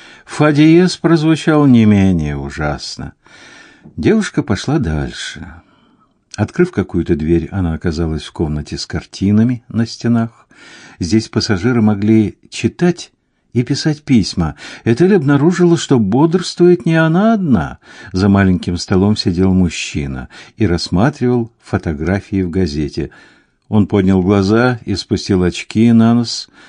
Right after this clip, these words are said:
Этель знаком попросила его не беспокоиться и прошла прямо к большому наклонному окну. Было пасмурно и темно. Лишь кое-где на земле виднелись светящиеся точки.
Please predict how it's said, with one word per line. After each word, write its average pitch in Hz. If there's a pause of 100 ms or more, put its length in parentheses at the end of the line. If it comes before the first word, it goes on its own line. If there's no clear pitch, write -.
(360)
Этель 92
знаком 87
попросила 92
его 92
не 123
беспокоиться 165
и -
прошла 113
прямо 147
к 117
большому 131
наклонному 135
окну. 120 (1080)
Было 117
пасмурно 95
и 107
темно. 78 (600)
Лишь 110
кое-где 101
на 87
земле 87
виднелись 82
светящиеся 82
точки. 73